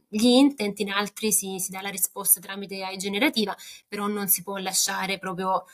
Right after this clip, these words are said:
tutto, eh, a-, alla generazione, ecco, a, a mio avviso. Però, ripeto, ci sono pareri <laughs> contrastanti e vedremo poi. Sicuramente nei prossimi anni ci saranno ulteriori avanzamenti tecnologici che magari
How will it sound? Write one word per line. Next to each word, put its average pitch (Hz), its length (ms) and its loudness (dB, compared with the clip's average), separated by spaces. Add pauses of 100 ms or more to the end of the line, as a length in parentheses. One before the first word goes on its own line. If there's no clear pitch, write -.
(260)
tutto, 190 720 6
eh, 185 80 2
a-, 175 680 2 (360)
alla 185 180 -2
generazione, 175 680 -2
ecco, - 260 -10
a, 190 240 -2
a - 120 -4
mio 185 140 -2
avviso. 170 300 -2
Però, 202 200 -6 (120)
ripeto, 196 320 -10
ci - 100 0
sono 220 200 4
pareri 208 360 -2 (320)
<laughs> - 300 -20
contrastanti 220 1000 2
e 196 180 -8
vedremo 196 380 -4
poi. 190 260 -8 (340)
Sicuramente 202 480 -2
nei 214 80 -2
prossimi 196 320 0
anni 220 180 -2
ci 190 120 -4
saranno 196 280 -8
ulteriori 202 600 -4
avanzamenti 196 680 -2
tecnologici 185 680 -2
che 180 80 -4
magari 180 420 -4